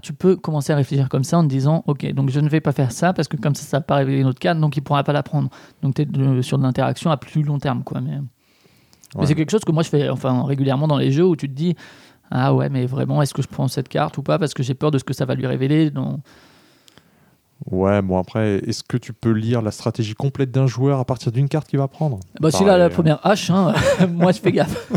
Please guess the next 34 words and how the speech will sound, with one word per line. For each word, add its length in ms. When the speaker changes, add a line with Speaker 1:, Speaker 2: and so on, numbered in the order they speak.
Speaker 1:
<laughs> 1080
Et 60
donc 160
dans 80
Star 280
Realms, 260
le 100
troisième 340
exemple 320
que 100
tu 100
citais, 340
là, 260
il 40
y 40
a 60
encore 280
l'interaction 480
encore 180
plus 160
directe. 420
Speaker 2:
Ouais, 140
puisque 260
là, 400
tu 140
vas 60
directement 460
attaquer 360
les 80
points 160
de 40
victoire 440
et, 40
Speaker 1:
Mm. 540